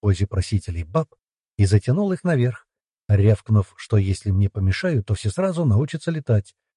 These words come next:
потому как наш спор с Дуськой пока не закрыт. Я с наслаждением плюхнулся в бассейн, который набрала Дана, а Агни слегка подогрела воду до комфортной температуры. Создав мелкие вихри в воде, я получил эффект гидромассажа,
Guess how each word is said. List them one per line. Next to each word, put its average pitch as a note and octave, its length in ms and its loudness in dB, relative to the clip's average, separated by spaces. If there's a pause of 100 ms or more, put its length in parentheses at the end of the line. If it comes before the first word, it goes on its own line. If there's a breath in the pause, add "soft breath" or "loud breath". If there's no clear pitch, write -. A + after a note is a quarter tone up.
(140)
потому A2+ 380 0
как A2+ 200 -2
наш A2 420 2
спор - 440 -4
с F#2 140 -6
Дуськой G2+ 340 0
пока D3+ 240 -4
не G3+ 100 0
закрыт. A#2 380 -2 (320)
Я G2+ 300 2 (100)
с - 80 -20
наслаждением F2+ 640 -2
плюхнулся F#2 480 -6
в D#2+ 40 -6
бассейн, F#2+ 500 -4 (380)
который A#2+ 320 0
набрала B2 400 0
Дана, A#2+ 340 0 (540)
а F#2+ 260 2
Агни A2+ 500 -2
слегка - 380 -2
подогрела D3 460 -4
воду D3+ 260 -2
до B2 100 -4
комфортной A#2+ 520 -2
температуры. A2 640 -2 (560)
Создав G2 440 0
мелкие F#2 380 0
вихри F#2+ 300 -4
в D#2 100 -8
воде, G2 400 -2
я G2+ 220 0
получил F#2 400 -6
эффект A2 340 -4
гидромассажа, G2+ 880 -2